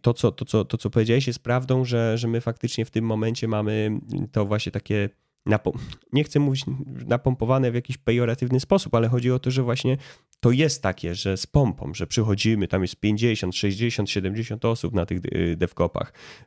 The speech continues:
Wszystko jest nagrywane, jest prezentacja, półtorej, dwie godziny, jest Q and A,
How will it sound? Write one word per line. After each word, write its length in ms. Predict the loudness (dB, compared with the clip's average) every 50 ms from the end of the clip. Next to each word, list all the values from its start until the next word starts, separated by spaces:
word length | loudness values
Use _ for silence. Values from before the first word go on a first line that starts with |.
| -10 -10 -6
Wszystko 300 | -4 -2 -2 0 0 0
jest 100 | 0 0
nagrywane, 720 | -2 -2 0 -2 -2 0 0 0 0 2 0 0 0 -2
jest 160 | -2 -4 -4
prezentacja, 720 | -2 0 2 2 2 2 2 2 0 0 0 0 -4 -4
półtorej, 560 | -2 -2 -4 -2 0 0 2 2 2 0 0
dwie 180 | 0 0 -2 0
godziny, 600 | 0 0 -2 0 0 0 0 0 -2 -2 -4 -4
jest 220 | -4 -4 -6 -6
Q 200 | -2 0 2 2
and 160 | 2 2 2 2
A, 340 | 2 2 2 0 -2 -4